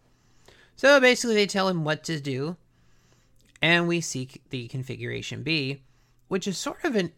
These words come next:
in-between mode, uh, because the Veritech fighters actually have the ability to transform into a full-on robotic warrior.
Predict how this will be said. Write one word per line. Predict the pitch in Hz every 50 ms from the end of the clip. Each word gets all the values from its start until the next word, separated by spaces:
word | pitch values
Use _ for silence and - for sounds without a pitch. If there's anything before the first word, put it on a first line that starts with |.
| _
in-between | - 170 190 214 208 196 180 - - - - 170 160 165 160 147 135 123
mode, | 117 107 101 104 107 110 107 117 131 - - - - _ _ _ _ _ _ _ _ _ _ _ _ _ _ _ _ _ _ _ _ _ -
uh, | 135 139 139 135 135
because | 139 147 139 - 156 143
the | 143 131
Veritech | 143 185 254 269 - 269 214
fighters | - - 175 170 170 160 139 - -
actually | 147 156 - - 165 147
have | 131 151 139 139 131
the | - 147 139 135 139
ability | 135 127 127 120 123 117 127 127
to | 120 - -
transform | - - - - 120 120 123 - - 139 131 127 131
into | - 131 135 156
a | 143 143
full-on | 135 - - 160 165 170 156 143 135 139 139 139 135 139 139 135 _ _ _ _ _ _ _ _ _ _ _ _ _ -
robotic | 143 143 147 143 127 123 113 120 120 120 - -
warrior. | 123 127 151 196 208 - 113 107 - 110 107 110 120 - -